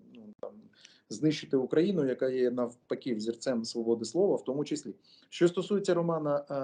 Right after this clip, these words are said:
Аркадійовича Абрамовича, да, е, я хочу сказати, що це ж офіційна практична інформація, що він є посередником, який займається забезпеченням логістики переговорної між групами, які достатньо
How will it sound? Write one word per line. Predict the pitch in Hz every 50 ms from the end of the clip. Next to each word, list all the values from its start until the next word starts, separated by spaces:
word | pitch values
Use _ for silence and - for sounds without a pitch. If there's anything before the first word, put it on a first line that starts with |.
| 135 135 135 131 131 135 139 147
Аркадійовича | 143 143 196 202 185 175 170 - - 143
Абрамовича, | 135 123 127 131 135 131 117 113 110 - 120
да, | 120 131 147 165 180 180 165
е, | 135 127 123 120 117 - _ - - - _ _ _ _
я | - 143 156
хочу | - 202 - 190
сказати, | - - 156 139 127 117 117 - 147
що | 143 - - 139 127 123
це | - - 156 -
ж | - - - -
офіційна | - - - 165 - 196 175 139 113
практична | - - 113 - 127 - - 123 120
інформація, | 117 - 127 131 156 208 240 220 214 175
що | - - 143
він | 151 160 147
є | 147 151 156
посередником, | - 170 165 165 - 156 139 127 110 104 113 127 - - 185 165 160
який | 156 - - 208 233 240 220 170
займається | 156 160 160 165 202 208 208 208 202 - 185 185 - _ _ _ _ _ -
забезпеченням | - - 170 165 175 170 - - 220 214 - 190 185 160 139
логістики | 151 160 156 190 208 208 - 165 165 156
переговорної | 151 - 147 143 139 143 160 175 214 254 233 202 170 151
між | 135 151 190 208 - 208 131
групами, | 127 151 214 220 214 202 185 185 165 151
які | 151 151 - 180 175
достатньо | 156 147 143 - - 165 165 165 - 160 156 151